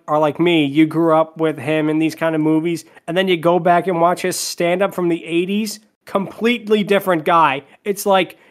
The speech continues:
it's like the Donkey was saying those things on a stage. It's like, wow. But I'm not saying that it's not funny, but it's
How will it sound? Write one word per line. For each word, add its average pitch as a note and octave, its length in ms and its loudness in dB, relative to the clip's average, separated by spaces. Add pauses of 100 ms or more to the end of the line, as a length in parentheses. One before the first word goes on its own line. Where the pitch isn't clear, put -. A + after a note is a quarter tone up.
it's F#3+ 100 -6
like F#3+ 260 -2
the D#3+ 220 -12
Donkey G3 540 2
was G#3+ 220 2
saying G3+ 460 2
those G3+ 360 4
things G#3 400 -2
on G3+ 180 -2
a F3 60 -4
stage. G3 720 -4
It's D#3+ 120 -14
like, E3 340 -6 (300)
wow. D3 560 0
But D3+ 320 -2 (220)
I'm F3 220 -4
not G#3 160 0
saying F#3+ 200 2
that F3+ 100 -2
it's E3+ 140 -10
not D#3+ 180 0
funny, F#3 320 0
but D#3+ 140 -2
it's E3 200 -6